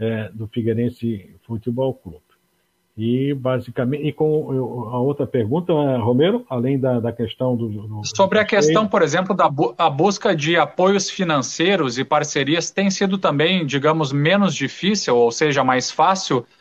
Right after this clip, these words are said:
Speaker 2: por se tratar da, da, do, do centenário, de um, de uma busca pela reconstrução?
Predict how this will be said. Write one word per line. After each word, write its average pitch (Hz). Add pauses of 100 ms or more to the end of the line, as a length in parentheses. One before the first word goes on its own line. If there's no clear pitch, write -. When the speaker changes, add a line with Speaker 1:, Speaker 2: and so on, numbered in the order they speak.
(140)
Speaker 2:
por 147
se 160
tratar 147
da, 127
da, 113
do, 123
do 123
centenário, 139
de 120
um, 120 (280)
de 127
uma 139
busca 160
pela 123
reconstrução? 120